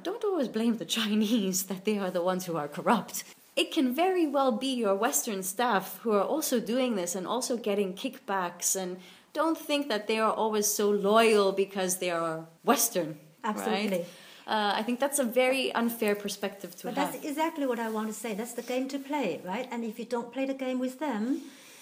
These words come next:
Speaker 2: then how do you sustain your business in China? And I really feel it's a wonder that you're still doing well
Speaker 1: Um,
Speaker 2: there in China, and which, which makes me believe, uh, things will
Speaker 1: I
Speaker 2: go
Speaker 1: think, I
Speaker 2: better.
Speaker 1: think,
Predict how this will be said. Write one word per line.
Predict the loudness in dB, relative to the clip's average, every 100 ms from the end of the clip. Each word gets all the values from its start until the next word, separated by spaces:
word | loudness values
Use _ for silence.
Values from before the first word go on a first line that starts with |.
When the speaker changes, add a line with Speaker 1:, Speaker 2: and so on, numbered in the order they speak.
| -6 0
Speaker 2:
then | 0 0
how | 0 2 4 2
do | 0
you | -2
sustain | -4 -6 -2 0
your | 0
business | 0 -2 0 -2 0
in | -4
China? | -4 -6 -6 -8 -8
And | 0
I | 2 2
really | 0 0 -2
feel | -4 -6 -2 -2
it's | -2
a | -2
wonder | 0 2 2 0
that | -2
you're | -4
still | -4 -4 -2 -2
doing | -2 -2 0
well | 0 4
Speaker 1:
Um, | 8 10 10
Speaker 2:
there | 6
in | 0 -4
China, | -4 -4 -4
and | -4 -6 -12 -16 -16 -10 -4
which, | -4 -4 -2
which | -2 0
makes | 2 6 4 4 2
me | 2
believe, | 2 0 0 0 -2
uh, | -2 0
things | -2 0
will | 4 6
Speaker 1:
I |
Speaker 2:
go | 6
Speaker 1:
think, | 4 4 2
I | 2
Speaker 2:
better. | 4
Speaker 1:
think, | 2